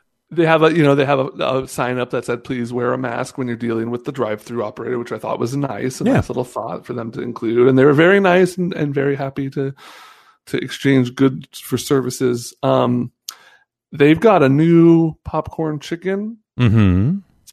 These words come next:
Speaker 1: pretty fucking good.
Speaker 2: Okay.
Speaker 1: I gotta say, I was really pleasantly surprised by the Jack in the Box. I got the spicy, had a good level of spice to it.
Speaker 2: Now, was there, how much meat?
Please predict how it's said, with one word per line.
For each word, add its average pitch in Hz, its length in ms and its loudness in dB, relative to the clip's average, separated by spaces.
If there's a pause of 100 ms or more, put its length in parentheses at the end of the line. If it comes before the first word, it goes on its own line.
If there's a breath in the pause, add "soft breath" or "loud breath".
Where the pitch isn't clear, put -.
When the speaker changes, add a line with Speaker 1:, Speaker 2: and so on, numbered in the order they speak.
Speaker 1:
pretty - 220 -6
fucking - 380 -10
good. 156 340 -6 (140)
Speaker 2:
Okay. 131 140 -2
Speaker 1:
I - 20 -2
gotta 151 260 0
say, 151 260 2
I 135 120 2
was 127 200 4
really 143 380 2
pleasantly 156 460 -4
surprised 123 480 -4
by 120 100 -2
the 123 100 0
Jack 123 260 -2
in 127 60 -4
the 127 60 -2
Box. 127 460 -2
I 151 80 0
got 143 140 4
the 123 100 -2
spicy, 196 600 2 (360 loud breath)
had 139 140 2
a - 20 -4
good 139 180 2
level 143 280 4
of 131 120 0
spice 170 520 0
to 196 200 2
it. 196 220 2 (100)
Speaker 2:
Now, 151 220 4
was 147 200 6
there, 143 300 6
how 165 160 2
much 165 220 2
meat? 147 280 2